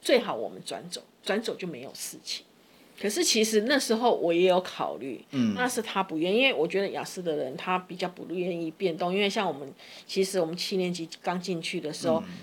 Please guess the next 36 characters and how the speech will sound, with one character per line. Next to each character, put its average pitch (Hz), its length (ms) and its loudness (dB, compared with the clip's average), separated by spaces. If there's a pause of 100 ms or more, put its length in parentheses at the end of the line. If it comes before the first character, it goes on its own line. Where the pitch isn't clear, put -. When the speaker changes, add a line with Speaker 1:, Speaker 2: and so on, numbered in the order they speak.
Speaker 1:
他 208 160 2
要 214 100 6
适 202 320 0
应 185 140 6
那 175 100 4
个 170 80 4
环 165 220 -6
境， 170 180 -4
他 175 120 -4
也 170 100 -4
适 - 260 -4
应 151 140 -6
了 110 60 -8
一 101 140 -6
阵 160 260 -6
子。 - 180 -8 (160)
Speaker 2:
嗯。 131 200 4
Speaker 1:
然 120 60 4
后 180 140 2
那 220 80 2
时 226 80 2
候 202 60 6
八 185 220 0
年 170 200 -2
级 175 160 -6
我 156 140 0
有 170 100 2
考 165 220 -8
虑 160 120 -4
到 160 140 -2
说 170 160 -6
，“哎， 214 80 0
我 180 140 0
如 170 80 -6
果 180 120 0
转 170 160 -6